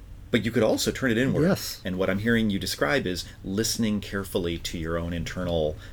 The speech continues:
Speaker 1: truth and naming and saying, "Disappointment is what I feel," and validating it, allowing it, perhaps capturing it for, for some higher purpose, but not necessarily. Sometimes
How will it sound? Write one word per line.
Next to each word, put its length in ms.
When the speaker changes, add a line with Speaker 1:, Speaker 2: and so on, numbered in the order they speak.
Speaker 1:
truth 400
and 360
naming 500
and 180
saying, 400
"Disappointment 680
is 120
what 120
I 80
feel," 460
and 140
validating 560
it, 260
allowing 520
it, 460
perhaps 680
capturing 580
it 120
for, 300
for 160
some 200
higher 240
purpose, 380
but 140
not 160
necessarily. 560
Sometimes 580